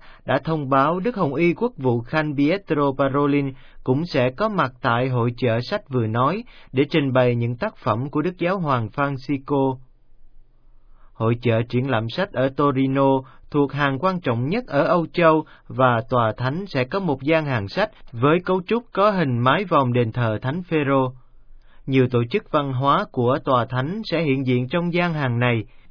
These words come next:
như Nhà sách và Xuất bản Vatican, Bảo tàng viện Vatican, Thư viện và Văn khố mật Vatican.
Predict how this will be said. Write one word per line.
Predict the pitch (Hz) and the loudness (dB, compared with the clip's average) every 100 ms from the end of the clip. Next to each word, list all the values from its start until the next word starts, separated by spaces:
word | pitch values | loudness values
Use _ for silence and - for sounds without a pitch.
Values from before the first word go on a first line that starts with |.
| - - - | -20 -14 -2
như | 165 180 | 2 4
Nhà | 165 135 113 | 4 2 0
sách | - 214 - | 0 -2 2
và | 131 113 | 4 4
Xuất | - 240 | -2 -2
bản | - 110 160 | 2 2 2
Vatican, | 175 160 156 135 156 147 143 - - - | 0 0 0 0 0 0 -2 -10 -12 -2
Bảo | 123 131 | 0 0
tàng | 156 143 | 0 0
viện | 120 120 123 | 2 2 2
Vatican, | 147 170 175 165 170 160 160 - - - | 0 0 -2 -2 2 2 0 -10 -12 0
Thư | 196 | 2
viện | 160 135 123 127 | 4 4 4 0
và | 131 127 113 | 2 2 2
Văn | 143 147 143 | 0 -2 -4
khố | - 165 | -4 -2
mật | 208 151 - 123 | 0 0 -2 0
Vatican. | 139 131 135 135 139 135 | 0 0 -2 0 -2 -2